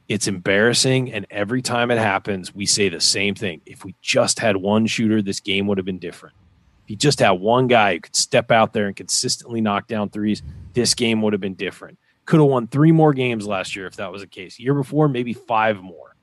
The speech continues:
This year, it's a lot of what ifs over the last three years for Archie Miller.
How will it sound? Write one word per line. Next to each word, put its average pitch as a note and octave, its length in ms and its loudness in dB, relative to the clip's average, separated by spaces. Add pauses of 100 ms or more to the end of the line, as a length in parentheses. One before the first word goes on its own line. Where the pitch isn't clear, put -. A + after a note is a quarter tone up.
(760)
This C3 260 2
year, D#3+ 320 4 (720)
it's - 80 -4
a B2 60 4
lot E3 180 6
of E3 80 8
what C3+ 220 6
ifs - 440 -4 (240)
over G#2+ 120 -4
the G#2+ 60 0
last G2+ 280 2
three G#2+ 140 -2
years F#2+ 200 0
for G2+ 140 -4
Archie F#2 220 -4
Miller. E2+ 320 -16